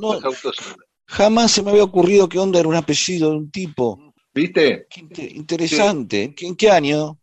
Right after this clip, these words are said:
Speaker 2: El auto empezó a funcionar en mil novecientos cuarenta y siete, largó el primer auto.
Speaker 1: Perdón, ¿y él, él qué edad tenía entonces? Perdón,
Speaker 2: Ah,
Speaker 1: estoy haciendo el
Speaker 2: cuarenta y un
Speaker 1: cálculo.
Speaker 2: años tenía en ese momento.
Speaker 1: A los cuarenta y un años ya tenía un auto con su marca.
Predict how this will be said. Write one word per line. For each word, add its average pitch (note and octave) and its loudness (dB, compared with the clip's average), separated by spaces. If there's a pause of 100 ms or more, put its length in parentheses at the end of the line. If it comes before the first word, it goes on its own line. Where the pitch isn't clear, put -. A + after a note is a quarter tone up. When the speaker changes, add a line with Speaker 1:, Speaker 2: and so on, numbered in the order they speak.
(300)
Speaker 2:
El B2+ 2
auto G3 2
empezó D3 0
a C3 2
funcionar C3+ -2
en D3 0
mil D#3+ -4
novecientos D#3+ 2
cuarenta C3+ -2
y - -10
siete, A2 -2
largó G#2 -2
el G#2 -4
primer G#2+ -6
auto. E2+ -6 (320)
Speaker 1:
Perdón, C#3+ 2
¿y A#2+ 2
él, D3 4
él D3 2
qué D#3+ 2
edad D#3 6
tenía C3+ 0
entonces? G2+ -4
Perdón, G#2 0
Speaker 2:
Ah, D#2+ -8
Speaker 1:
estoy G#2+ -2
haciendo B2+ 0
el G2+ -2
Speaker 2:
cuarenta - 2
y - 2
un A2 2
Speaker 1:
cálculo. B2+ -2
Speaker 2:
años A2+ -6
tenía B2+ -2
en B2 -2
ese A#2+ -6
momento. A2+ -2
Speaker 1:
A - 0
los D#3+ 2
cuarenta F3+ -4
y A#3+ -8
un A#3 -2
años F#3+ -2
ya D#3 0
tenía D3+ -4
un D3+ -4
auto D3+ -4
con A2+ -12
su A2 -6
marca. C#2+ -4